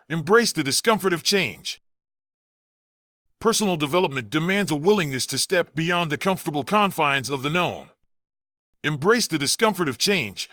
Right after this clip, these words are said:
for within it lies the transformative power to transcend your limitations. Challenge your beliefs, question your assumptions, and venture into uncharted territories.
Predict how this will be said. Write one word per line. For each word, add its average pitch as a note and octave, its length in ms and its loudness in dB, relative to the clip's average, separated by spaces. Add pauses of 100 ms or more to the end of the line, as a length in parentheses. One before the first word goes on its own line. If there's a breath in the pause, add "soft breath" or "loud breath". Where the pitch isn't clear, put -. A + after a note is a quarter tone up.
(140 soft breath)
for D#3+ 140 -2
within F3 260 0
it F3+ 100 -2
lies F3 360 2
the C#3+ 80 -6
transformative G#3 640 0
power D3 380 4
to C3 120 -6
transcend G3+ 520 0
your F#3+ 100 2
limitations. F3+ 800 -2 (920)
Challenge A#3 440 0
your D#3+ 80 0
beliefs, E3 580 -2 (180 soft breath)
question A3 380 2
your D#3 160 0
assumptions, C#3 640 -2 (180 soft breath)
and C#3+ 160 -2
venture F#3 440 0
into D#3+ 340 -2
uncharted F#3+ 460 0
territories. C3 800 0